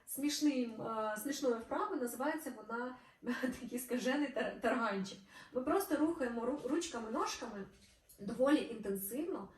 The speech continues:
дуже інтенсивно. Хвилинку, не менше. Хвилинку ми отак от робимо, ви вже будете прям, вам жарко вже стане, да, коли ви це зранку будете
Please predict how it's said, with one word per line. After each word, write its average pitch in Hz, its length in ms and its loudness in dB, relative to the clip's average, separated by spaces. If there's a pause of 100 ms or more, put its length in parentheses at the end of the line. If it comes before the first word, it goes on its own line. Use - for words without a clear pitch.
(200)
дуже 269 420 8
інтенсивно. 185 840 -4 (600)
Хвилинку, 208 760 0 (680)
не 220 200 2
менше. 196 460 -4 (580)
Хвилинку 294 580 2
ми 240 100 0
отак 247 340 2
от 254 140 0
робимо, 254 440 2
ви 233 120 0
вже 240 180 -4
будете 233 380 -4
прям, 208 220 -4 (140)
вам 214 200 0
жарко 240 480 2
вже 180 220 -6
стане, 175 400 -6
да, 214 260 -4
коли 220 180 -6
ви 196 140 -4
це 196 140 -6
зранку 196 360 -2
будете 196 360 -6